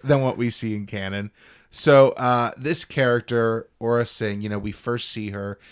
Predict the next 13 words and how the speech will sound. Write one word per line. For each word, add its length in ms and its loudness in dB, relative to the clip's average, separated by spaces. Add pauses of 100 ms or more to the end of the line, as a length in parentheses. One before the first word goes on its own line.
(220)
in 260 0
The 80 0
Phantom 440 -2
Menace 320 -6
in 120 -6
nineteen 360 -6
ninety-nine, 540 -4
very 280 6
briefly 520 -4
during 320 -4
the 80 -6
pod 320 -4
race. 480 -6